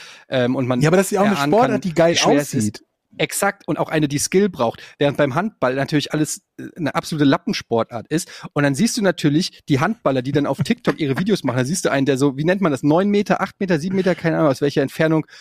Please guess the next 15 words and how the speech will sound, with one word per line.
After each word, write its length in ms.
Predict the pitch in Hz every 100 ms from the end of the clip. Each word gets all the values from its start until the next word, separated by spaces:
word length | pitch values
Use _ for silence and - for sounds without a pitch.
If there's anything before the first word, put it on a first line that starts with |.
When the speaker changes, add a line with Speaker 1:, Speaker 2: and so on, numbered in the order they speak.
| - - _
Speaker 1:
ihr 160 | 160 160
mit 160 | 160
der 260 | 139 135 -
Hand 340 | 247 233 -
aufs 280 | 143 156 -
Tor 300 | - 175 190
werft, 280 | 147 151 -
das 260 | 147 - - -
zwei 340 | - 151 156
mal 220 | 160 151
zwei 260 | - 156 143
Meter 280 | 151 180 139
groß 300 | - 135 127
ist. 160 | 170 - - -
Egal, 280 | 151 160